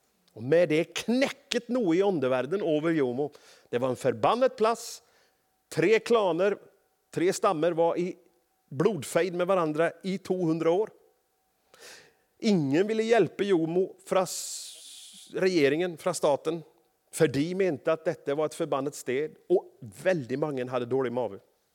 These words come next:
Men den kvällen ropte vi ut Jesu namn, och den unge gutten med cerebral parese, han föjk upp och han jublade över namnet Jesus. Och där fick det fäste.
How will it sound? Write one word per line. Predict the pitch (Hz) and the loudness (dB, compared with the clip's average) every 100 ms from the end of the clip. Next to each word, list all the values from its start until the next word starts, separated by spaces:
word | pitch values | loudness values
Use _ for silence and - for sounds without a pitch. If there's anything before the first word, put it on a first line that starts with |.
| _ _ _ _ _ _ _ _ _ _ _ _ _ _ _ _ | _ _ _ _ _ _ _ _ _ _ _ _ _ _ _ _
Men | - 110 107 | -14 -12 -6
den | 117 117 | -6 -6
kvällen | - 120 95 92 90 _ _ | -8 -8 -8 -10 -18 _ _
ropte | 101 139 - - - | -4 -4 -4 -18 -14
vi | 123 | -10
ut | 113 110 | -10 -8
Jesu | 117 107 - | -10 -10 -12
namn, | 117 98 95 - _ | -12 -12 -14 -20 _
och | - _ 139 | -20 _ 0
den | 123 120 127 | 2 0 0
unge | - 165 123 101 | 2 2 0 -2
gutten | 131 123 - - 117 | 0 0 -2 -12 -8
med | 117 | -6
cerebral | - 135 120 113 | 0 0 2 0
parese, | 120 127 113 - | 0 -2 -4 -4
han | 117 113 _ _ | -6 -8 _ _
föjk | 233 262 220 - | 2 2 2 2
upp | 233 214 - - | 2 0 -14 -4
och | 202 | 2
han | 202 175 | 2 0
jublade | 180 262 226 156 175 196 190 | -2 2 2 2 0 2 2
över | 175 | 2
namnet | 180 143 147 | 2 2 2
Jesus. | 143 127 - 107 - - - _ _ _ _ _ | 0 -2 -4 -10 -10 -10 -14 _ _ _ _ _
Och | 98 - | -18 -4
där | 135 131 120 | 0 0 -2
fick | - 120 - | -6 -12 -12
det | |
fäste. | 107 131 - - 110 | -8 -8 -8 -10 -14